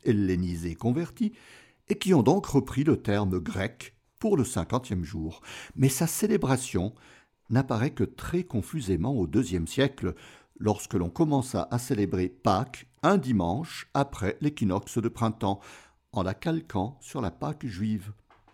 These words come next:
On prolongeait le temps pascal de cinquante jours, appelé en l'an deux cents Spatium Pentecostis, ainsi appelé par Tertullien, le théologien de Carthage, l'actuelle ville de Tunis. Mais la fête elle-même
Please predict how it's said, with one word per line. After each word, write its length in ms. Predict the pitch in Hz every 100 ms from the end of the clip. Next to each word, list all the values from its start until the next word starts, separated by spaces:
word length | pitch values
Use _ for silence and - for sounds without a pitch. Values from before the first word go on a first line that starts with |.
| _ _ _
On 140 | 101
prolongeait 580 | 85 - 143 127 101 98
le 100 | 82
temps 160 | - 131
pascal 520 | 131 120 - 104 85
de 100 | -
cinquante 540 | - 160 170 139 127
jours, 420 | 80 95 123 165 - - - -
appelé 500 | 113 110 101 101 - - -
en 160 | - 85
l'an 240 | 87 82
deux 160 | 78 143
cents 380 | 147 - 202 202 _ _ _
Spatium 880 | - - 180 180 - 196 196 196 202 _ -
Pentecostis, 1080 | 156 151 170 - 92 - - 95 - - - - - _
ainsi 320 | 110 107 -
appelé 220 | 92 85 165
par 200 | - -
Tertullien, 760 | 175 - - 120 82 87 98 - _
le 140 | 90
théologien 440 | - 92 82 82 127
de 100 | 101
Carthage, 600 | - 82 - 82 113 -
l'actuelle 400 | - - 87 78
ville 240 | 90 135
de 80 | 98
Tunis. 600 | - 160 147 - - - - - - - - _ -
Mais 100 | 123
la 100 | 180
fête 200 | 240 226
elle-même 500 | 156 117 107 151